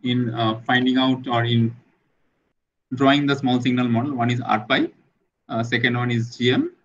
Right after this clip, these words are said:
and third one is R naught. Now, once, uh, these parameters are, uh, obtained, so now, uh, we can proceed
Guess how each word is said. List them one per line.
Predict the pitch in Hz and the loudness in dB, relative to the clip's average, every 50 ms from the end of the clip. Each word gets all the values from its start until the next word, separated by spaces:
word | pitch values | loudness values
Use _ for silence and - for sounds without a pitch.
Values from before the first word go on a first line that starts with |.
| _ - | _ -4
and | 120 117 127 - | -4 -4 -4 -2
third | - 117 107 120 | 0 0 0 0
one | 127 127 131 131 135 | 0 0 -2 -2 -2
is | - 165 170 - - | -4 -6 -6 -8 -6
R | - 110 107 110 - | -2 -2 -2 -2 -2
naught. | 107 - - - _ _ _ _ _ _ _ _ _ _ _ _ _ _ _ _ _ _ _ _ _ _ _ _ _ _ _ _ _ _ _ _ _ _ _ _ _ _ _ _ _ - | -8 -10 -10 -12 _ _ _ _ _ _ _ _ _ _ _ _ _ _ _ _ _ _ _ _ _ _ _ _ _ _ _ _ _ _ _ _ _ _ _ _ _ _ _ _ _ -4
Now, | 147 143 139 | 0 0 0
once, | 135 117 151 175 202 214 - - | 2 4 4 4 4 4 0 -2
uh, | 160 143 139 131 | 0 2 2 2
these | 120 120 139 - | 2 -2 -4 -2
parameters | - - 131 127 139 151 156 160 160 156 156 - 165 143 | 2 2 4 4 2 0 0 0 0 0 0 0 0 2
are, | 131 127 127 123 120 - | 2 2 0 -2 -4 -4
uh, | 117 110 107 107 - | -2 -2 -2 -2 -4
obtained, | 120 117 - - - 160 143 147 190 262 - - - _ _ _ _ _ _ _ _ _ _ _ _ _ _ _ _ _ _ _ _ _ _ | -6 -6 -6 -4 0 0 2 2 2 0 -2 -4 -20 _ _ _ _ _ _ _ _ _ _ _ _ _ _ _ _ _ _ _ _ _ _
so | - - - 139 | -14 -8 -2 0
now, | 139 135 139 143 147 147 147 - - | 2 4 4 4 2 2 -2 -8 -8
uh, | 127 123 123 | -6 -6 -4
we | 123 127 | -4 -4
can | 123 139 135 127 | -2 -2 -4 -4
proceed | 120 - 143 147 143 - 151 151 180 - - | -2 0 -2 0 0 0 0 0 0 -2 -8